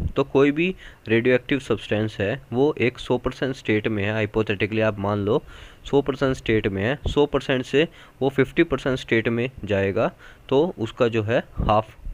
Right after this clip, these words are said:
जो है, अ, यानी कि वो अपने फुल स्टेट से हाफ स्टेट में हो गया है, तो उसमें लगने वाला जो समय है वह हाफ लाइफ कहलाता है। नेक्स्ट है हमारा एक्सपोनेंशियल डिके,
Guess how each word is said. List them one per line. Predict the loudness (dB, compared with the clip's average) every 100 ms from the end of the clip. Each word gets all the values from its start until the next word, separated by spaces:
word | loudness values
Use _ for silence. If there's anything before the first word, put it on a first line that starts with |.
| -12 -8
जो | -4 0
है, | -2
अ, | -2 -14 -20 -10 -4 -2
यानी | 0 2 2 0
कि | -2 0
वो | 2 0 0 -2 -2
अपने | 0 -2 -2 -4
फुल | -2 -2
स्टेट | -2 0 0
से | 0 -2 -2 -6 -20 -4
हाफ | 0 0 0
स्टेट | 0 0 0
में | -2
हो | 0 0
गया | 0 0
है, | 0 -2 -6 -20 -8
तो | -2
उसमें | -2 0 0
लगने | 0 0 0
वाला | 2 2 2
जो | 0 -2
समय | -2 -2 0
है | -2 -4 -4
वह | 0 2 2 -2
हाफ | 0 0 0
लाइफ | -4 -4 -4
कहलाता | -4 -4 -6 -10
है। | -12 -16 -20 -20 -20 -20 _ -20 -20 -20 -20 -20 -20 -20 -20 -20 -6
नेक्स्ट | -4 0 0
है |
हमारा | 2 2 2
एक्सपोनेंशियल | 0 -4 -4 -2 0 -2 -2 -2 -2 -6 -6
डिके, | -4 -4 -2 -2